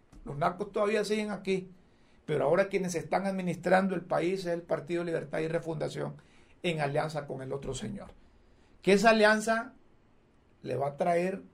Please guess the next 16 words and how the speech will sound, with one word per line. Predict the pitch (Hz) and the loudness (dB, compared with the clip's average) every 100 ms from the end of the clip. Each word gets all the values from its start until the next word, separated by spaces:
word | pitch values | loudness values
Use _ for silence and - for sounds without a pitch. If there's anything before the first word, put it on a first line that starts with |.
| _ _ _ _ _ _ _ _ _ _ _ _ - - - - - - - - - - - - - - - - - - - - | _ _ _ _ _ _ _ _ _ _ _ _ -20 -20 -20 -20 -20 -20 -20 -20 -20 -20 -20 -20 -20 -20 -20 -20 -20 -20 -20 -10
le | 147 143 | -2 0
va | 127 135 | 2 2
a | 151 | 2
traer | 185 156 156 160 | 2 2 0 -4
problemas | - 156 135 139 143 151 | -2 -2 -2 -6 -8 -8
mayores | 139 117 107 98 - - - _ _ - - - - - - - | -8 -10 -12 -14 -18 -20 -20 _ _ -20 -20 -20 -20 -20 -20 -2
al | - 123 | 0 2
partido | 127 123 135 127 | 0 0 2 2
de | 123 | 2
gobierno, | 117 117 131 123 123 | 0 -2 -4 -4 -8
hablo | 139 143 | -6 -4
al | 139 | -4
Partido | 127 127 135 | -8 -8 -8
Libertad | 131 127 - 131 | -8 -8 -8 -10
y | 120 | -10
Refundación. | 120 - 120 127 - - | -10 -12 -12 -12 -12 -14